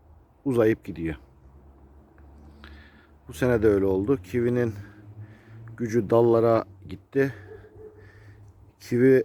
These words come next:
bol oldu ama zayıf oldu. İki sene önceki yapılan, üç sene önce yapılan budamanın sonrasında ki-, kiviler yumruk gibiydi.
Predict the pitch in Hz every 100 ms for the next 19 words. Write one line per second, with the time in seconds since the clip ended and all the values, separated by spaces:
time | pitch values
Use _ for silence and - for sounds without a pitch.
0 | - 101 131 117 95 101 147 156 143 143
1 | 104 104 90 80 - - - - 110 117
2 | 120 120 110 110 117 113 110 113 113 98
3 | - _ _ _ _ _ _ _ _ 156
4 | 160 - 131 123 120 110 110 110 110 107
5 | 113 120 113 117 - 127 120 110 131 -
6 | - _ - - - 113 117 135 120 123
7 | 120 - 82 80 76